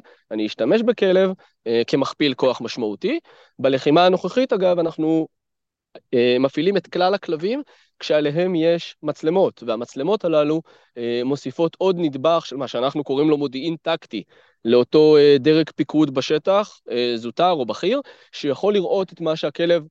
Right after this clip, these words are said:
ראה במהלך הסריקה, ולהיכנס ללחימה כשהוא גם יודע איך נראה אותו, אה, מקום מבפנים,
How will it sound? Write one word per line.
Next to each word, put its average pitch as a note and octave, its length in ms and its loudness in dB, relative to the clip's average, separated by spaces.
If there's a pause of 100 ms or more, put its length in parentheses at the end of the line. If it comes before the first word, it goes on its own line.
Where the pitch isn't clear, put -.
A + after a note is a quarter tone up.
(120)
ראה C#3+ 320 -2
במהלך C3+ 440 -6
הסריקה, F#3 420 -8 (360)
ולהיכנס D#3+ 500 0
ללחימה F3+ 400 -2
כשהוא D#3 220 -4
גם D3+ 140 0
יודע D3 320 0
איך D#3+ 160 -8
נראה D3 380 -4 (220)
אותו, C3+ 360 0
אה, B2 120 2
מקום C#3 340 -2
מבפנים, F#3 540 -4